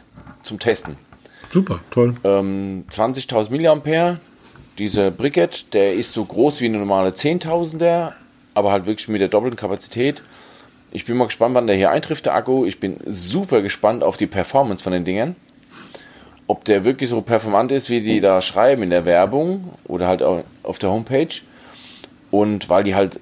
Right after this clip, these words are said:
Speaker 1: super klein sind, super kompakt, super schnell aufgeladen werden können, auch selber und auch die,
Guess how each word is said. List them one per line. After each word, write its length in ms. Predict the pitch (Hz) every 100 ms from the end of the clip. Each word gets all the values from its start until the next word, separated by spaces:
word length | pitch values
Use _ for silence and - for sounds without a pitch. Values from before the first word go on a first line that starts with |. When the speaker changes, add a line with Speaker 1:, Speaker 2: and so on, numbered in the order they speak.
| -
Speaker 1:
super 420 | 90 127 165 165
klein 400 | - 120 117 139
sind, 320 | 143 143 131
super 380 | - 120 147 151
kompakt, 500 | - 117 - 120 -
super 320 | - 170 170
schnell 180 | 143 127
aufgeladen 560 | - - 180 175 160
werden 220 | 160 160 160
können, 240 | 170 185
auch 160 | 160 156
selber 500 | - 127 156 170 127
und 160 | 135
auch 200 | - 117
die, 380 | - 113 101 95